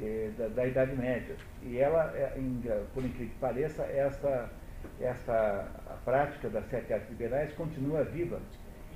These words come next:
Por exemplo, ela sobrevive, o Agaeton, ela sobrevive, por exemplo, naquele diploma que os americanos dão pra, pra quem, é, faz lá um certo curso chamado,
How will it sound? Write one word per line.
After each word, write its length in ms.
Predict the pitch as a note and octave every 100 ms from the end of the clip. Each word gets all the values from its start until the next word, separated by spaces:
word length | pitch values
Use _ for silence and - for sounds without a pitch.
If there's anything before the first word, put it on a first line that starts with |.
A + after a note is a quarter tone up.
| -
Por 120 | C3+ C3+
exemplo, 320 | C3 D3 D3+
ela 160 | C#3+
sobrevive, 760 | B2+ D3+ C3 A2+ A2+ F3 C3 G2+ - - - -
o 80 | C3+
Agaeton, 420 | C3+ C#3+ D3 C#3 B2+ - - -
ela 140 | C3+
sobrevive, 560 | C3 D3 D3 B2+ D3 D3
por 140 | C#3+
exemplo, 380 | C3+ B2 C#3 C#3
naquele 460 | C#3 C3 C3+ D3 C#3+
diploma 460 | B2 - C#3 C3+ B2+
que 100 | C3
os 80 |
americanos 600 | B2+ B2 A2+ C3 B2 G#2+ G#2+
dão 160 | A#2+
pra, 280 | G#2+ A2 G2+ -
pra 100 | A2+ A2+
quem, 360 | A2+ A2 G2+ G#2 - - - - - -
é, 260 | A2+ G#2+ G2+ - -
faz 220 | B2 A2+
lá 80 | B2+
um 80 | A#2+
certo 260 | - G#2 -
curso 200 | D#3 E3
chamado, 640 | - B2 B2+ C#3 B2 A2